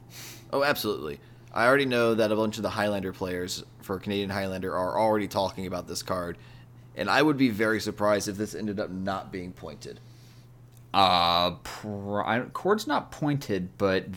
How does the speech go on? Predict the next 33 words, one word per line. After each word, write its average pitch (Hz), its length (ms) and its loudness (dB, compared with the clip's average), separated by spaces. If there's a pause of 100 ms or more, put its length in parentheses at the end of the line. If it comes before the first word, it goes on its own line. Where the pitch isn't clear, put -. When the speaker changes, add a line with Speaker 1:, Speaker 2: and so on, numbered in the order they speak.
(100)
Speaker 2:
this 120 260 2
is 139 320 -2 (140)
potentially 120 460 -2
Speaker 1:
This 160 100 2
Speaker 2:
has 117 100 6
Speaker 1:
finds 208 160 4
artifacts. 120 640 4
This 170 160 4
Speaker 2:
I, 151 100 8
Speaker 1:
finds 147 200 4
Speaker 2:
I, - 20 -8
Speaker 1:
busted 107 480 0
things. 71 480 -8
Speaker 2:
I, 131 160 6 (120)
I - 20 6
know. 123 320 4
That's 104 220 2
what 113 60 0
I - 20 0
was 95 100 -4
gonna 101 140 -4
get 98 240 -4
to. 107 80 0
I'm, 101 80 0
like, 95 160 0
saying, 95 300 -2 (300)
cord 185 280 6
isn't 165 240 4
pointed, 117 520 0
but 95 300 4 (400)
this 107 560 4
finds 117 560 -2
those 101 260 2